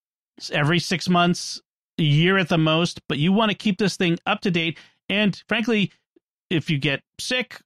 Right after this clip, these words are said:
or sicker, frailer, older, maybe update it more often. I don't know, but, or at least review it,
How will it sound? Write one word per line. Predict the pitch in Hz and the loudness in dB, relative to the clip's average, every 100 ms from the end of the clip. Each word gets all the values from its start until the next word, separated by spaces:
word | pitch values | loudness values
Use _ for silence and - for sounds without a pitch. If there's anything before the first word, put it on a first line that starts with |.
| - | -18
or | - | -16
sicker, | - - 226 226 226 214 | -8 -6 -2 0 2 0
frailer, | - 220 214 214 214 214 | 0 2 2 2 2 2
older, | 175 190 196 196 196 190 - - | 2 2 2 2 2 0 -6 -2
maybe | 143 147 | 0 2
update | 165 147 208 | 2 2 4
it | |
more | 202 214 | 4 4
often. | 190 170 127 107 | 4 2 0 -2
I | 151 151 | 0 2
don't | 175 | 2
know, | 180 120 | 2 0
but, | 127 151 | 0 -2
or | - 160 | 2 2
at | 185 | 4
least | 196 | 2
review | 208 165 185 196 | 2 2 4 2
it, | 110 | 0